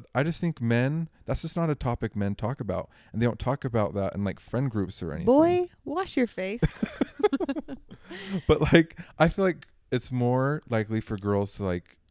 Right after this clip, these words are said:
Speaker 1: like, talk
Speaker 2: Well,
Speaker 1: to
Speaker 2: it's
Speaker 1: each
Speaker 2: just
Speaker 1: other.
Speaker 2: women are very v-, naturally emotional.
Speaker 1: Yeah.
Speaker 2: And it's easy for women to connect, for a woman to meet another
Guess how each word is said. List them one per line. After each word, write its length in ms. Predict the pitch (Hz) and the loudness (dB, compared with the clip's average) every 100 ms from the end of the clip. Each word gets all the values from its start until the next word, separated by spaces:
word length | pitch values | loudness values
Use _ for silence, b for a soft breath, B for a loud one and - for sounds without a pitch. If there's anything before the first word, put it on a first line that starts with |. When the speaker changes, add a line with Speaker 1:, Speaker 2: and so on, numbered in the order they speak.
| _ | _
Speaker 1:
like, 180 | 98 87 | -8 -8
talk 140 | - 98 | -2 2
Speaker 2:
Well, 100 | - | 2
Speaker 1:
to 80 | |
Speaker 2:
it's 80 | - | 2
Speaker 1:
each 40 | - | 2
Speaker 2:
just 180 | 87 87 | 2 2
Speaker 1:
other. 80 | - | 0
Speaker 2:
women 300 | 269 277 269 | 0 0 -2
are 80 | 254 | -2
very 380 | 226 208 196 - | -2 -4 -8 -10
v-, 140 | 196 - | -12 -10
naturally 640 | 208 208 190 185 202 196 190 | -6 -2 -2 -4 -6 -4 -2
emotional. 580 | 175 165 175 - - - | -4 -4 -6 -10 -6 -2
Speaker 1:
Yeah. 180 | 95 - | -2 -2
Speaker 2:
And 400 | 208 190 185 190 | -4 -4 -6 -4
it's 200 | 226 - - _ - | -6 -6 -16 _ -10
easy 420 | 220 220 208 208 | -6 -4 -4 -6
for 200 | - 214 | -4 -6
women 320 | 196 185 190 190 | -4 -4 -4 -4
to 120 | 196 | -8
connect, 440 | - 196 180 - | -6 -6 -6 -8
for 260 | - 202 190 B B - | -6 -4 -4 B B -10
a 80 | |
woman 400 | 208 202 196 196 | -6 -4 -4 -6
to 140 | 185 202 | -8 -8
meet 240 | 196 196 | -8 -8
another 480 | 196 190 185 180 185 | -8 -8 -6 -6 -8